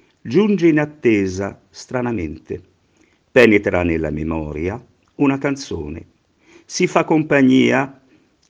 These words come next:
ossessiva a volte, a volte dolce sollievo. Una melodia, un ritmo, un canto, suoni che invitano a muoversi,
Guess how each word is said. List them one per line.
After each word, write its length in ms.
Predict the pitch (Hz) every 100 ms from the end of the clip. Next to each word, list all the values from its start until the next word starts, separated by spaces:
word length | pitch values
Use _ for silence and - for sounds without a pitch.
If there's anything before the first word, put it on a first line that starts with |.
| _ -
ossessiva 960 | 165 151 156 147 - 123 113 110 127
a 40 |
volte, 800 | 127 117 101 95 98 139 165 - -
a 120 | 185
volte 440 | 160 135 131 160
dolce 440 | 131 - - - 120
sollievo. 760 | - 127 127 123 80 73 - _ _ _ _ _ _ _ _
Una 280 | - 131 113
melodia, 540 | 104 98 90 76 78 92
un 180 | 71
ritmo, 480 | 67 76 85 - 76
un 160 | 71 71
canto, 640 | 73 69 85 87 65 - -
suoni 460 | - 143 151 160
che 120 | 156
invitano 680 | 120 110 113 113 107 110 -
a 140 | - 120
muoversi, 680 | 131 107 78 - - -